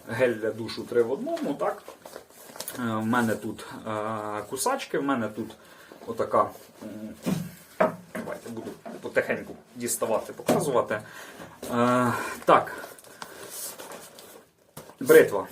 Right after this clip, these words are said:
Давно вже не голився, е, є і є, ну, м, колись то вимагали, колись то треба було.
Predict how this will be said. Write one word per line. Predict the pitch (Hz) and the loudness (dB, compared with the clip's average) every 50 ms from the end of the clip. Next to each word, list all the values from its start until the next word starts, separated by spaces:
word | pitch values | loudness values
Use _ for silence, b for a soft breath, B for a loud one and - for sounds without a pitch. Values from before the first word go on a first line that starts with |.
| B B B B | B B B B
Давно | 120 120 123 123 135 143 143 131 | -8 -4 0 2 4 4 4 4
вже | 117 104 117 127 | 4 4 2 2
не | 135 139 | 2 2
голився, | 143 180 226 294 302 254 - - 196 170 160 143 135 - - - - 92 | 4 4 4 4 2 0 0 4 6 6 6 6 4 0 -4 -10 -6 0
е, | 110 110 110 110 110 107 - - - - | 2 4 6 6 6 4 2 0 -2 -4
є | 113 123 160 165 139 113 | -4 4 6 8 8 8
і | 110 127 165 | 6 2 -2
є, | 220 269 269 247 208 156 147 | 0 2 4 4 4 2 0
ну, | 147 127 | -2 -2
м, | 104 98 107 - - - 110 107 107 107 104 104 | -2 -4 -6 -10 -10 -8 -8 -8 -8 -8 -10 -4
колись | - 139 143 170 175 165 - | 0 2 4 6 6 4 2
то | - 120 | 0 -2
вимагали, | 107 113 110 120 123 - 208 214 170 123 | 0 0 0 0 2 2 2 4 2 2
колись | 98 - 113 131 139 - | 0 0 -2 -2 -2 -2
то | - - - | -2 -6 -2
треба | - 117 104 - 92 92 | 2 2 2 2 0 -4
було. | 92 95 95 95 95 95 | -6 -6 -10 -8 -8 -10